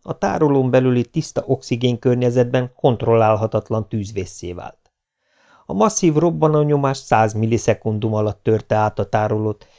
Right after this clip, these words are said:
és az ezt követő detonáció pedig szilánkokra tépte a légzsilip ajtaját. A Hermész belső levegője kirobbant a nyitott G jelen, és az ellentétes irányba lökte a hajót. Fogel és Beck a kettes légzsilip falához nyomódott.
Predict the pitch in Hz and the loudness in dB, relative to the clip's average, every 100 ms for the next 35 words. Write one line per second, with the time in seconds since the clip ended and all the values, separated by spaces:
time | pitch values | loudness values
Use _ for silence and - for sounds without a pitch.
0 | _ - 190 - 165 180 175 - 135 127 | _ -2 -2 0 -2 0 0 2 4 4
1 | 113 104 127 147 131 123 - 131 127 127 | 2 0 0 0 0 0 0 -2 -2 -2
2 | 131 - 123 101 101 110 - 107 - 104 | -4 0 0 0 -2 -6 -4 -6 -4 -4
3 | - 110 110 104 101 98 95 98 87 - | -4 -4 -2 -4 -6 -8 -8 -8 -10 -12
4 | 92 92 - _ _ _ _ _ _ _ | -14 -14 -18 _ _ _ _ _ _ _
5 | _ - 95 156 185 175 170 147 113 104 | _ -8 0 4 4 2 -2 2 0 2
6 | 113 117 123 120 127 123 120 123 107 101 | 2 4 4 4 4 4 2 0 0 -2
7 | 113 104 107 113 101 104 101 123 120 120 | -4 -2 -2 -2 -2 -4 -2 0 2 2
8 | 120 123 - 151 175 170 104 110 104 104 | 0 -4 -8 -4 -4 -4 -4 -4 -4 -6
9 | - 104 101 98 98 98 101 - 98 92 | -4 -4 -4 -6 -8 -8 -10 -8 -8 -6
10 | 85 85 - _ _ _ _ _ _ _ | -8 -16 -20 _ _ _ _ _ _ _
11 | _ _ _ _ _ _ _ _ _ - | _ _ _ _ _ _ _ _ _ 2
12 | 233 185 135 123 113 151 - - - 123 | 4 6 6 4 4 2 0 -6 0 0
13 | - 113 - 123 110 117 117 - 110 107 | 2 -2 2 2 2 0 0 0 0 2
14 | 107 104 107 104 98 95 - | 0 -2 -6 -6 -6 -8 -12